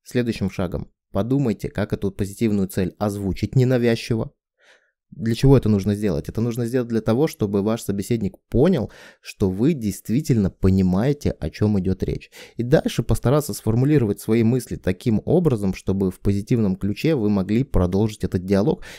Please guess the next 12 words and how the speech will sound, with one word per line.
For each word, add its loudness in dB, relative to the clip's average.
если 2
же, 0
конечно, 2
это -2
вам 0
необходимо. 0
Можно, 4
конечно, 2
использовать 2
другой 6
фокус -4
языка, -4